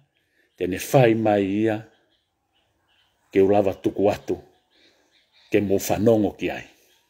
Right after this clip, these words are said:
Ke mō ulawa ao sio ai, ki he mea ne lawe ki ai, te tuki lawe atu, ai tu i o tonga i he ne whono.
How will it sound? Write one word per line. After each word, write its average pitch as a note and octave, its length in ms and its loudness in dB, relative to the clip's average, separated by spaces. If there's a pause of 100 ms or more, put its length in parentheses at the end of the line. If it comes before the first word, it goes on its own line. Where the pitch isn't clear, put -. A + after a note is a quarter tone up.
(1040)
Ke A2+ 80 4
mō A#2 160 4
ulawa B2+ 400 4
ao A2 80 2
sio A2 480 0
ai, A2 160 0 (960)
ki A2 160 -4
he G2 80 -2
mea A2 320 2
ne F#2+ 240 -2
lawe A2 480 2
ki F2 160 -10
ai, E2+ 240 -8 (680)
te F2+ 120 -6
tuki G2 160 -2
lawe G2 320 2
atu, - 160 -20 (480)
ai - 160 -6
tu G2+ 160 0
i F#2 80 -4
o - 80 -12
tonga F2+ 400 -2
i F2 80 -8
he D#2+ 80 -8
ne D#2+ 80 -8
whono. C#2+ 460 -12